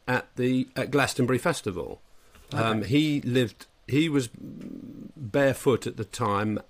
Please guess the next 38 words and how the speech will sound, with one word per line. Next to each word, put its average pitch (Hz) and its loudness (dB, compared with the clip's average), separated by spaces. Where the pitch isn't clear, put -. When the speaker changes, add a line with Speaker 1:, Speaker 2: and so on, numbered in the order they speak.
Speaker 1:
and, 107 -2
uh, 131 -2
living 117 0
in 110 0
a 101 -2
van. 98 -2
And 104 0
I 117 4
was 117 0
just - -6
an 113 -2
ordinary, 110 -2
he 135 2
was 123 2
up 117 -2
on 107 0
the 92 -4
hill 101 0
at 76 -14
Glastonbury, 101 -10
and 104 -6
I 104 -4
was 95 -6
down 98 -2
among 95 -4
the, 90 -6
the 113 0
mould, 110 2
the 110 -6
fungi 101 -2
of 87 -6
all 98 -4
the 90 -8
tents. - -10
Speaker 2:
<laughs> - -20
Yeah. 139 -10
Speaker 1:
And, 120 0
uh, 117 0